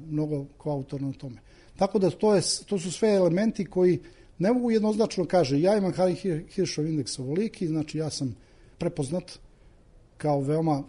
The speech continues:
kvalitetan naučnik.” Ako vi nemate uslova, odnosno ne možete prepoznate šta je doprinos tog autora na tim, e,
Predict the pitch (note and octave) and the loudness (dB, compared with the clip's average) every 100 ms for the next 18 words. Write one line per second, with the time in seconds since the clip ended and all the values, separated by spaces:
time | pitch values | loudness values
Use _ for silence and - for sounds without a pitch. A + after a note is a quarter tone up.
0 | - C#3 C3+ F#3+ F#3 D3+ F3+ G3 G3 D#3 | -6 -4 -2 -2 0 0 0 -2 -6 -6
1 | D3+ E3+ G#3 G#3 A3+ A3 A3 G#3 A#3 A3 | -2 2 2 2 0 0 2 0 0 -6
2 | G#3 G3 A3 G#3+ G#3 A3 - - D#3+ D#3 | -4 -2 0 2 0 -4 -12 -4 -2 -2
3 | - E3 G3+ F#3+ F3 D3+ D3 - F#3+ G3 | -2 0 0 -2 -4 -4 -2 0 0 0
4 | - D3 - - A3+ A3+ D3 E3 F#3+ F#3+ | -4 -4 -4 -2 0 0 0 0 -2 -2
5 | E3 C3+ - F3+ E3 D3+ D#3 E3+ D#3+ C#3 | -4 -4 -6 -4 -4 -4 -8 -8 -6 -6
6 | C3 - E3 | -6 -6 -6